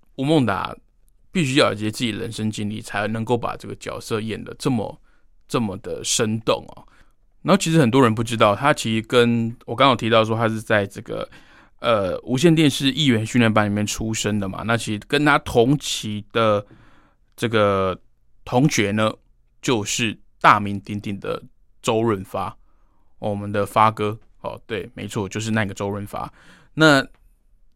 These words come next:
两个人的这个戏路跟这个演艺的生涯可以说是完全截然不同啊。那其实不要看吴孟达这样子，他年轻的时候长得也是蛮有个性的。那你说周润发绝对是很帅吗？我觉得也还好，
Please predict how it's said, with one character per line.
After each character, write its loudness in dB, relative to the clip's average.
两 4
个 6
人 4
的 2
这 -4
个 2
戏 0
路 4
跟 0
这 -8
个 -6
演 0
艺 2
的 4
生 2
涯 -2
可 0
以 4
说 0
是 -2
完 -2
全 -8
截 -8
然 -8
不 -6
同 -10
啊。 -16
那 4
其 -2
实 2
不 2
要 10
看 6
吴 2
孟 4
达 0
这 -4
样 -2
子， -8
他 0
年 2
轻 0
的 2
时 -4
候 -2
长 -6
得 -12
也 -14
是 -12
蛮 -4
有 -8
个 -14
性 -16
的。 -20
那 2
你 6
说 6
周 4
润 6
发 6
绝 -6
对 0
是 -2
很 -12
帅 -6
吗？ -12
我 -20
觉 -14
得 -6
也 -8
还 -8
好， -10